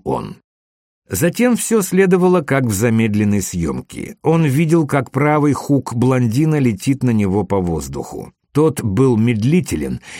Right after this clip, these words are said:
и его удар можно было предвидеть заранее. Паоло уклонился и частично нейтрализовал удар плечом. Но ощущение было такое, будто по нему заехали металлическим прутом.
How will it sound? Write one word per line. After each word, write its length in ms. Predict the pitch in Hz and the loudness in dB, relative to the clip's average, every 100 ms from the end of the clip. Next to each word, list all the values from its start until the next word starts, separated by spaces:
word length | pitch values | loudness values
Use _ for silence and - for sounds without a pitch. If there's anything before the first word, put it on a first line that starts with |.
| - | -6
и 80 | 147 | -2
его 280 | 156 151 165 | 2 2 2
удар 460 | 151 127 160 175 | 2 2 2 2
можно 400 | 156 139 120 131 | 2 0 2 0
было 240 | 123 127 117 | 2 2 2
предвидеть 580 | 104 87 95 92 92 - | 0 0 0 -2 -4 -6
заранее. 720 | 95 110 87 65 60 - - - _ | -2 -2 -2 -6 -10 -14 -18 -20 _
Паоло 440 | 143 143 160 160 165 | -2 2 4 4 2
уклонился 840 | 165 143 180 208 214 165 92 - | 2 2 2 4 4 2 0 -2
и 220 | 101 - 139 | -2 -2 -2
частично 680 | 160 139 214 190 - 196 | -2 -2 -2 -2 0 0
нейтрализовал 920 | 156 160 160 156 147 127 127 131 147 | 0 0 2 2 2 2 2 2 2
удар 500 | 151 139 110 107 104 | 0 0 2 0 0
плечом. 640 | - 101 90 - - - - _ - | -2 -2 -2 -4 -6 -8 -16 _ -4
Но 300 | 110 120 120 | 0 0 0
ощущение 720 | 104 - 107 - 127 120 120 | -4 -4 -6 -2 0 0 2
было 240 | 113 110 | 2 0
такое, 480 | 107 - 147 160 135 - - - - | -2 0 2 2 0 -8 -20 -18 -6
будто 420 | 90 143 156 180 | 0 0 2 0
по 140 | 143 170 | 2 2
нему 320 | 170 180 220 | 4 4 2
заехали 640 | 175 165 175 160 180 180 | 2 2 2 4 4 4
металлическим 880 | 127 120 98 101 92 - 104 - 117 | 4 0 2 2 0 -2 -6 -2 -2
прутом. 640 | 107 110 92 - - - | 0 -2 -2 -6 -8 -12